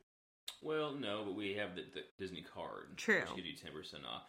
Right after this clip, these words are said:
Speaker 1: But on this one, what we recommend or we like to do, especially, there's certain merchandise that you can only get in certain areas,
Speaker 2: True,
Speaker 1: certain
Speaker 2: yeah.
Speaker 1: re-,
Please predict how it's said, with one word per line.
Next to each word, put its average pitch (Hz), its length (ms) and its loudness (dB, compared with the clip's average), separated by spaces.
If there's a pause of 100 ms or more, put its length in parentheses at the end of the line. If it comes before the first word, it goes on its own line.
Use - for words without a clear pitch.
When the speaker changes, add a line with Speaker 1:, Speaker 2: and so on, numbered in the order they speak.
(220)
Speaker 1:
But 139 80 0
on 160 180 4
this 151 280 2
one, 104 240 4
what 101 140 0
we 147 420 -4
recommend 113 420 0
or 95 80 4
we 101 140 2
like 92 200 4
to 95 60 -4
do, 92 360 0 (520)
especially, 127 560 0 (500)
there's 139 200 0
certain 180 240 4
merchandise 127 440 8
that 127 140 2
you 127 100 4
can 123 120 2
only 104 300 4
get 95 240 4
in 92 180 0
certain 92 300 -2
areas, - 380 2
Speaker 2:
True, 285 120 10
Speaker 1:
certain 190 240 10
Speaker 2:
yeah. 165 240 10
Speaker 1:
re-, 101 80 4